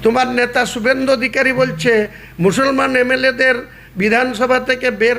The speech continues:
করে রাস্তায় ফেলবো। আমি আবার বলছি, তুমি যদি মুসলমান কোনো এমএলএর গায়ে হাত বিধানসভায় দাও, তোমাকেও ঠুসো খেতে হবে।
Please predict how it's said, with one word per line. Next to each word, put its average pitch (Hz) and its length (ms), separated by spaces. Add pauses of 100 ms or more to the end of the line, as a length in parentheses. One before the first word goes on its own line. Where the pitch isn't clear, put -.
(120)
করে 247 180 (100)
রাস্তায় 233 560 (100)
ফেলবো। 233 340 (1040)
আমি 170 200 (580)
আবার 254 260
বলছি, 226 400 (560)
তুমি 208 240
যদি 233 320
মুসলমান 220 600 (200)
কোনো 220 220
এমএলএর 214 460
গায়ে 202 320
হাত 180 240 (140)
বিধানসভায় 190 720
দাও, 185 260 (800)
তোমাকেও 226 680 (220)
ঠুসো 220 340 (160)
খেতে 220 320 (140)
হবে। 208 280